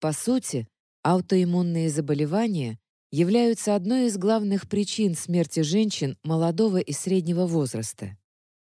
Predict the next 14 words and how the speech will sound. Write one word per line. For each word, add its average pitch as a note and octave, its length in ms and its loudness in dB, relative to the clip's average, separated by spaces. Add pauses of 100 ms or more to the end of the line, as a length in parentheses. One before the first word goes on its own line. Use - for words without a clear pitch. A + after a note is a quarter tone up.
второй A#3 460 2
по D3 120 -4
частоте E3 540 0
причины D#3+ 520 0
хронического D#3+ 680 -2
нездоровья – D3 840 0 (300)
и D#3 120 0
третьей — D#3 600 0
инвалидизации E3+ 1160 0 (280)
после E3 260 0
сердечно-сосудистых D#3 1200 0
заболеваний D3+ 840 0
и D#3+ 120 0
рака. C3 440 -4